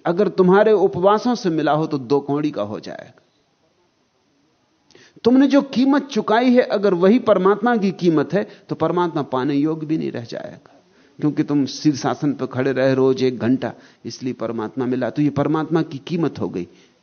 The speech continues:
सिर के बल खड़े रहना एक घंटा। ये कोई बात हुई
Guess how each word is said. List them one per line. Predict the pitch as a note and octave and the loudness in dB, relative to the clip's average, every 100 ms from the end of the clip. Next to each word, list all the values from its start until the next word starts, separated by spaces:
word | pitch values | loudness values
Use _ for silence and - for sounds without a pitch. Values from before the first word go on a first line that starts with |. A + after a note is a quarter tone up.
| _ | _
सिर | - - - D#3+ | -18 -4 0 0
के | D#3+ | 0
बल | B2 C#3+ C#3+ - - | -2 0 -2 -6 -6
खड़े | C3+ B2+ | -2 0
रहना | G#2+ A2 A2 - | 0 -4 -6 -6
एक | G#2 | -8
घंटा। | D#2+ F2+ D#2 - - - _ _ _ _ _ _ _ - | -8 -10 -10 -14 -20 -20 _ _ _ _ _ _ _ -6
ये | |
कोई | A3 A#3 | -4 -2
बात | C#3 G#2 D3 E3+ | -4 -4 -6 -6
हुई | - B2 | -10 -12